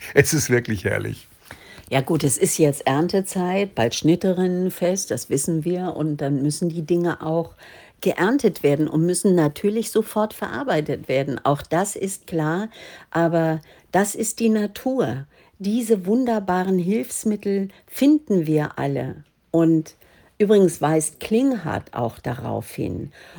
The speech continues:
Speaker 2: und sagt, es wächst alles vor eurer Haustür, schaut es euch genau an, lernt die Kräuter kennen, wenn ihr sie noch nicht kennt, fahndet, was ist das? Es gibt ja auch eine Pflanzen-App,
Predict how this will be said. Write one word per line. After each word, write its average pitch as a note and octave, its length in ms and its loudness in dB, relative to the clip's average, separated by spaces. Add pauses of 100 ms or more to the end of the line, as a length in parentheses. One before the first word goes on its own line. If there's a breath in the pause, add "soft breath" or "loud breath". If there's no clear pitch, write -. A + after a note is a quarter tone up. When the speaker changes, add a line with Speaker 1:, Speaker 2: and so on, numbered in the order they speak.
(100)
Speaker 2:
und D3+ 220 2
sagt, D3+ 500 0
es - 340 -6
wächst G#3 440 -2
alles G3 340 -4
vor F3 160 -2
eurer F3 520 -4
Haustür, G3 1200 0
schaut G3 340 -4
es A3+ 200 -2
euch G#3 200 0
genau G#3 440 0
an, A3+ 340 -2 (280 loud breath)
lernt G3+ 480 4
die A3+ 140 -2
Kräuter G3+ 480 0
kennen, A#3 580 2
wenn E3+ 160 4
ihr D#3 220 4
sie E3 160 2
noch D#3 180 2
nicht D3 320 -2
kennt, D#3+ 440 2 (360 loud breath)
fahndet, B3+ 720 2
was G3 180 -2
ist - 280 -4
das? G#3+ 160 0
Es F#3+ 140 -8
gibt G#3 200 -4
ja - 180 0
auch D#3+ 160 -2
eine D#3 280 0
Pflanzen-App, F#3+ 1200 -2